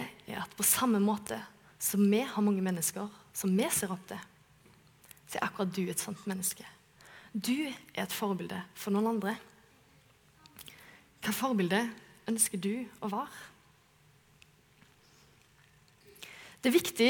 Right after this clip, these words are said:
at vi ser på våre liv og på hva som har vært med å forme oss, sånn at vi kan være med og forme noen andre. Og vise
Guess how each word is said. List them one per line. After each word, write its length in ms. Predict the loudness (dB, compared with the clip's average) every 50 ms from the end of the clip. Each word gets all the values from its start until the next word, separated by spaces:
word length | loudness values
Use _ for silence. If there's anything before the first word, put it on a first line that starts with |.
| 6 6 6
at 140 | 4 4 4
vi 80 | 4 6
ser 300 | 8 8 8 6 6 2 -2 -8 -4
på 160 | 0 4 6
våre 640 | 6 6 6 4 -2 -8 -6 -2 2 2 4 4 2
liv 300 | 2 2 0 0 -2 -6 -14 -16 -20 -20 -20 -20 -20 -20 _ _ _ _ -18 -14 -10
og 140 | -8 -8 -6
på 80 | -4 0 4
hva 160 | 6 6 6 6
som 160 | 4 4 4
har 140 | 4 4 2
vært 100 | 0 -4
med 120 | -4 -4
å 40 | -2
forme 300 | 0 0 2 2 0 0
oss, 160 | -2 -2 -4 -4 -4 -6 -8 -16 -20 -20 -20 -20 -20 -20 -20 -20 -20 -12 -4
sånn 320 | -2 0 2 2 2 0 -2 -2 -2 0
at 100 | 2 4
vi 140 | 4 4 2 2
kan 160 | 2 2 2 4
være 160 | 4 4 2 2
med 300 | 0 -2 -4 -4 -6 -10
og 40 | -12
forme 440 | -8 -6 -4 -4 -2 -2 -2 -4 -4 -6 -6 -4
noen 160 | -4 -2 0 0
andre. 300 | 0 0 0 0 -2 -4 -6 -8 -16 -20 -20 -20 _ _ _ _ -20 -20 _ _ _ _ -20 -20 -20 -20 -20 -20 -20 -20 -20 -20 -20 -20 -20 -20 -8 -2 -2
Og 80 | 0 2
vise 260 | 4 4 4 4